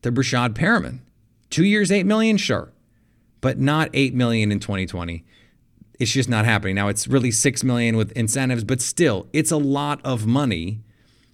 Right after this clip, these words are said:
to give to a guy who's really never had a good season in the N F L. Now, Robbie Anderson has a defined skill set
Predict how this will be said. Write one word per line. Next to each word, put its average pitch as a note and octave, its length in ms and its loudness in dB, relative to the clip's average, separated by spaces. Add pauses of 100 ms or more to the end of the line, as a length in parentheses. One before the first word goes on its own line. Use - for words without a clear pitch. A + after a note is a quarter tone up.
(260)
to - 120 -4
give C3+ 340 4
to C#3+ 160 2
a C#3 40 2
guy B2+ 280 2
who's B2 260 2
really D#3+ 300 4
never B2+ 360 2
had B2 460 -2
a C3+ 80 0
good B2+ 260 0
season G#2+ 600 -2 (140)
in A#2+ 120 2
the A#2 120 2
N G2+ 100 0
F G#2 180 -2
L. - 300 -6 (1000)
Now, C#3 140 2
Robbie D3 400 6
Anderson C#3+ 580 0 (220)
has B2+ 640 0 (240)
a B2 80 4
defined C#3 500 2
skill A#2 280 2
set F#2 320 -6